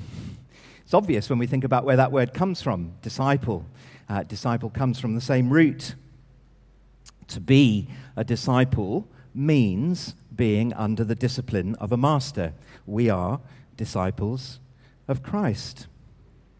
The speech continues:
Uh, in the underground seminary where Bonhoeffer, uh, ran, he, uh, encouraged students to pursue an active and disciplined, uh, inner life, a bit like, uh, what Andy was talking about, living in the Word, dwelling,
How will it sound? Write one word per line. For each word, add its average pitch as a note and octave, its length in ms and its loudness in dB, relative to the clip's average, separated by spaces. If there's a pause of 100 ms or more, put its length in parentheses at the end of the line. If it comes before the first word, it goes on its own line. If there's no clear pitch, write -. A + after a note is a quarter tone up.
(1300)
Uh, A#2 160 4
in C#3+ 140 0
the D3 100 8
underground D#3+ 440 4
seminary D#3 440 6
where G#2+ 180 2
Bonhoeffer, B2 800 2 (300)
uh, G#2+ 160 2
ran, A2 520 2 (240)
he, C#3 360 6
uh, C3 180 8
encouraged D#3 640 4
students A#2 720 -2 (300)
to D#3+ 120 -2
pursue D3 440 0
an C#3 200 -4
active D#3 640 0
and B2 240 0
disciplined, C3 720 0 (240)
uh, A#2+ 160 2
inner C3+ 220 4
life, C#3+ 380 4
a - 20 -12
bit - 160 -4
like, B2 340 -2
uh, B2+ 160 2
what A2 240 -6
Andy D#3 240 0
was B2+ 160 0
talking C#3 340 0
about, G#2+ 280 0
living C3+ 420 4
in B2+ 80 4
the B2+ 80 0
Word, C3 320 2
dwelling, B2 500 2